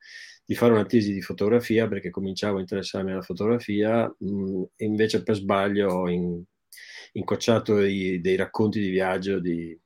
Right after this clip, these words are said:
mercanti veneziani che nel Cinquecento sono andati nel lontano Oriente, fino in, fino quasi in Cina, a commerciare, stando via dieci anni, venti anni, con delle avventure strepitose, e quindi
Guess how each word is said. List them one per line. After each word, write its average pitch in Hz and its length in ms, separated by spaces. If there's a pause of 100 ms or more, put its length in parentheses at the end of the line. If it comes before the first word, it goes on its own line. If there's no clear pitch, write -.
(100)
mercanti 101 460
veneziani 92 580
che 92 80
nel 87 100
Cinquecento 87 600
sono 95 200
andati 82 600 (300)
nel 90 120
lontano 90 400
Oriente, 82 720
fino - 220
in, - 80 (160)
fino - 260
quasi 87 220
in 82 80
Cina, 85 380 (540)
a 87 120
commerciare, 113 920 (400)
stando 85 420
via 80 280
dieci 80 380
anni, 85 320
venti 80 320
anni, 82 340
con 85 180
delle 82 160
avventure 87 480
strepitose, 101 1000
e 95 240
quindi 92 1200